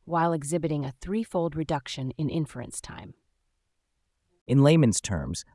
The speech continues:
Speaker 2: they managed to make the process significantly faster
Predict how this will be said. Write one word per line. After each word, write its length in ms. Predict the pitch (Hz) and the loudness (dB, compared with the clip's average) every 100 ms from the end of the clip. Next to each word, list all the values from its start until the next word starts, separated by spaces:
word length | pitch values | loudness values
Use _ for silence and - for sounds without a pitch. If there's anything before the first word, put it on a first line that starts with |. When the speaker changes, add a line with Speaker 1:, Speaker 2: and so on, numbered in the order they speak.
| _ | _
Speaker 2:
they 100 | 123 | 6
managed 380 | 143 170 190 - | 6 6 4 2
to 60 | |
make 160 | 143 135 | 2 2
the 80 | - | -2
process 560 | - 117 113 110 98 - | 2 4 4 0 0 -4
significantly 760 | - 113 117 147 - - - | -4 0 2 2 2 -2 -2
faster 580 | 113 - 151 170 - - | -2 4 4 4 -4 -10